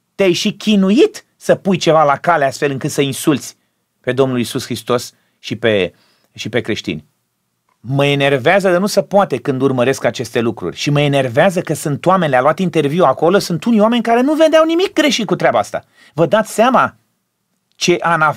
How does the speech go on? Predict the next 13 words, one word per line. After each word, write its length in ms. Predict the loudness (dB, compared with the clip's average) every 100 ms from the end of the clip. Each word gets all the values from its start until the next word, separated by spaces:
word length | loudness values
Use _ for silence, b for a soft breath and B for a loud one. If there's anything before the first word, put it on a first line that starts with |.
| 0
analfabetism 1080 | 0 2 0 2 0 0 -2 -2 -2 -6 _ _ _ _ _ _ _ _ _ _ _ _ _ _ _ _ _ -14
din 220 | -6 -4
punct 240 | -2 0
de 80 | 0
vedere 280 | 0 2 0
spiritual, 640 | 0 -6 -4 0 2 0 b b b
ce 160 | -2 0
lipsă 600 | 0 0 2 0 0 0
de 100 | 0
cunoștințe 640 | -2 -4 -4 -4 -4 -4
din 140 | -4 -6
Sfânta 340 | -6 -4 -4
Scriptură? 580 | -4 -10 -4 -2 -2